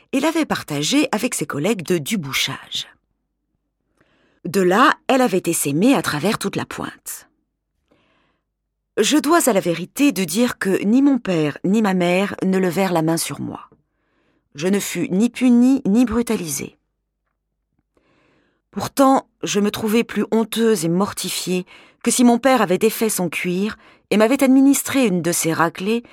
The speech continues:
qu'il réservait à Sandrino. Mes parents me répétèrent la chanson déjà maintes fois entendue. Nous étions assiégés de tous côtés. Divorce, détresse, maladie,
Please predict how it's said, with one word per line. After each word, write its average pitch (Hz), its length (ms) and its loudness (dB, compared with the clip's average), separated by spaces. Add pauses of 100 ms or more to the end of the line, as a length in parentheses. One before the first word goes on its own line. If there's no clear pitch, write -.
(180)
qu'il 180 160 -2
réservait 190 460 0
à 190 60 0
Sandrino. 143 580 -4 (1400)
Mes 196 120 2
parents 262 440 6
me 208 200 4
répétèrent 220 540 2
la 147 100 2
chanson 214 720 -2
déjà 180 480 0
maintes 208 400 2
fois - 400 -4
entendue. 143 760 -8 (880)
Nous 208 300 0
étions 262 360 2
assiégés 233 680 0
de 214 120 -2
tous 247 260 -4
côtés. - 460 -4 (380)
Divorce, 185 680 0
détresse, 208 720 0
maladie, 147 640 -4